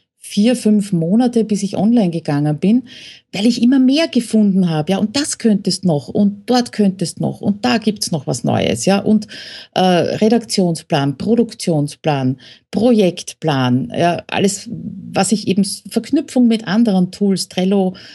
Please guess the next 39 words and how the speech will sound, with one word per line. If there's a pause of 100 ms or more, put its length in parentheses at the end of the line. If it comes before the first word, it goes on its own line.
(120)
arbeitet
ja
inzwischen
mit
ganz
vielen
anderen
Dingen
zusammen,
ja, (520)
und
irgendwann
mal (120)
war
mal
der
Punkt
da,
wo
ich
gesagt
hab,
okay, (340)
und
jetzt
muss
ich
mal
einen
Cut
machen
und
sagen, (280)
das
ist
jetzt
mal (300)
fürs
Erste